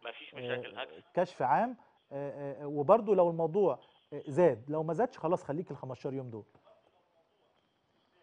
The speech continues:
Speaker 2: آه، إحنا برضه عايزين نقول إن أنا مش عايز أهون قوي من التوجه للطبيب عشان ما يكونش فيه حاجة بادئة عرض صغير ويكبر،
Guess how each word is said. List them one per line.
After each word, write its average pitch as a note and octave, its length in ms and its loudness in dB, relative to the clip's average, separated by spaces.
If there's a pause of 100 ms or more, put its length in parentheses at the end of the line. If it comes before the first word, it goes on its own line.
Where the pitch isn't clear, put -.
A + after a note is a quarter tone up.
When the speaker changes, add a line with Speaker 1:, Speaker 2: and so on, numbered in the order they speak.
(640)
Speaker 2:
آه، C#3+ 180 -4
إحنا C#3+ 180 -6
برضه G3 260 4
عايزين C#3 300 0
نقول D#3+ 320 -4
إن C3+ 120 -10
أنا F#3 120 -4
مش D3 140 -8
عايز D3+ 240 -2
أهون D3 440 -2
قوي F3+ 260 -2
من B2 160 -10
التوجه D#3+ 420 -2
للطبيب B2+ 540 -6 (320)
عشان A2+ 260 -8
ما C#3+ 80 -8
يكونش D#3+ 280 -8
فيه D#3 120 -6
حاجة E3+ 320 -2
بادئة C3 540 -4
عرض C3+ 280 0
صغير C#3+ 380 -2
ويكبر، C3+ 400 -4